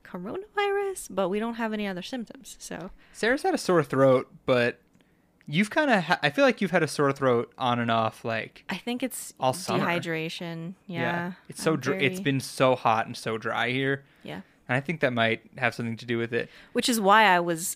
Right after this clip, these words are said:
Speaker 1: I had the sudden craving for acai bowls, like,
Speaker 2: Oh,
Speaker 1: the
Speaker 2: just
Speaker 1: day
Speaker 2: to soothe
Speaker 1: after
Speaker 2: your
Speaker 1: we
Speaker 2: throat.
Speaker 1: got home.
Speaker 2: Yeah.
Speaker 1: Yeah, I had a, a little bit of a sore throat, and I was like, "I just want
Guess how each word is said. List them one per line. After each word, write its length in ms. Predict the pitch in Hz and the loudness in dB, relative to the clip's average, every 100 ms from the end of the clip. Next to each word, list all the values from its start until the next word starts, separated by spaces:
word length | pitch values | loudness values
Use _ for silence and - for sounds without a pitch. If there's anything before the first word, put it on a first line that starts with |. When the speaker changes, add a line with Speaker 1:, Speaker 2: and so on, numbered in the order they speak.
| - | -2
Speaker 1:
I 40 | 180 | 0
had 200 | 180 170 | 0 -2
the 60 | |
sudden 300 | - 175 165 | -2 -4 -4
craving 520 | - 160 160 151 147 | -4 -4 -2 -4 -6
for 320 | - 170 151 - | -8 -6 -4 -4
acai 420 | 185 - 151 151 | -6 -2 0 0
bowls, 520 | 139 135 - 202 - - - | -4 -6 -6 -6 -8 -18 -4
like, 240 | 202 180 - _ _ - 135 | 0 0 -4 _ _ -8 2
Speaker 2:
Oh, 100 | 123 | 2
Speaker 1:
the 60 | |
Speaker 2:
just 60 | 185 | 6
Speaker 1:
day 140 | 185 | 8
Speaker 2:
to 180 | 180 180 | 8 6
soothe 140 | 147 127 | 6 4
Speaker 1:
after 100 | - | 6
Speaker 2:
your 120 | - | 4
Speaker 1:
we 60 | 185 | 4
Speaker 2:
throat. 300 | 113 117 - | 2 2 2
Speaker 1:
got 260 | 175 156 | 4 4
home. 480 | 196 185 160 151 175 - _ - | 2 0 0 -4 -10 -14 _ -14
Speaker 2:
Yeah. 140 | - - _ | -14 -16 _
Speaker 1:
Yeah, 240 | 196 185 | 0 2
I 80 | 143 | 2
had 220 | 190 175 | 0 -2
a, 100 | 170 - _ | -2 -6 _
a 60 | 160 | -8
little 220 | 165 180 | -6 -6
bit 100 | 165 | -6
of 60 | 156 | -8
a 40 | |
sore 220 | - 160 | -8 -8
throat, 160 | 196 214 | -6 -8
and 100 | 196 | -8
I 40 | |
was 100 | 180 | -10
like, 160 | 185 185 | -10 -10
"I 80 | 233 | -10
just 180 | 311 | -10
want 240 | 330 320 | -10 -8